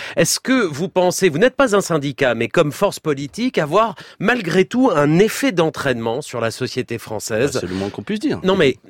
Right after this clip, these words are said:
Speaker 1: pour contester la politique que vous venez de critiquer, Jean-Luc Mélenchon disait il y a quelques semaines, quelques mois, « Nous attendons les jeunes, il faut que les jeunes
Speaker 2: Ouais.
Speaker 1: se mobilisent pour que le pays, euh, se mette en mouvement ».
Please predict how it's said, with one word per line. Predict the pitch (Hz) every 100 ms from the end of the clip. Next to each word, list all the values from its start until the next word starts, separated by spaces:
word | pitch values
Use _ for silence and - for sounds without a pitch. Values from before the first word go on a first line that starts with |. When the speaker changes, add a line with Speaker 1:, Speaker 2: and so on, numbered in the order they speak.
| - - _ _ -
Speaker 1:
pour | 156 151 -
contester | - 175 165 151 - - 165 117 -
la | 110
politique | - 110 104 110 -
que | 110
vous | 98
venez | 98 110 107
de | 98 92
critiquer, | - 120 113 101 110
Jean-Luc | 123 139 143
Mélenchon | 143 131 - 139
disait | 120 110
il | 123 123
y | 110
a |
quelques | - 117 - 120
semaines, | - 127
quelques | - 110 -
mois, « | 120 135 131 - -
Nous | 143 135
attendons | 175 180 165 160 160
les | 139
jeunes, | 127 180 190
il | 156 139
faut | - 254
que | -
les | 170
jeunes | 131 143
Speaker 2:
Ouais. |
Speaker 1:
se | 330 143
mobilisent | 135 131 143 -
pour | 139
que | -
le | 131
pays, | 156 160 156 - - -
euh, | 110 110
se | 110 147
mette | 147 143
en | 131
mouvement ». | 131 117 143 170 226 220